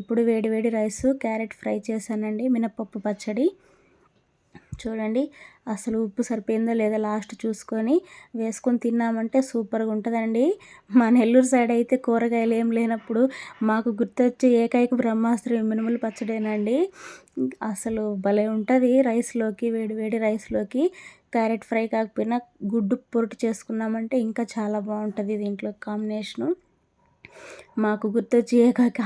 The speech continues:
ఆయుధం ఇదేనండి. ప్రతి ఇంట్లో ఉంటుంది నాకు తెలిసి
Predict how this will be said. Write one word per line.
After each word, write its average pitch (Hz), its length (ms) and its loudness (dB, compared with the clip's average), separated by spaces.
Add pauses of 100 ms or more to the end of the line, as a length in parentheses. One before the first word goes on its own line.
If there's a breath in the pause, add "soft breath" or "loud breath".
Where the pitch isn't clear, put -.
(120)
ఆయుధం 214 440 0
ఇదేనండి. 214 540 0 (420 loud breath)
ప్రతి 214 380 4
ఇంట్లో 269 240 6 (100)
ఉంటుంది 233 300 2 (120)
నాకు 214 260 0
తెలిసి 214 300 -2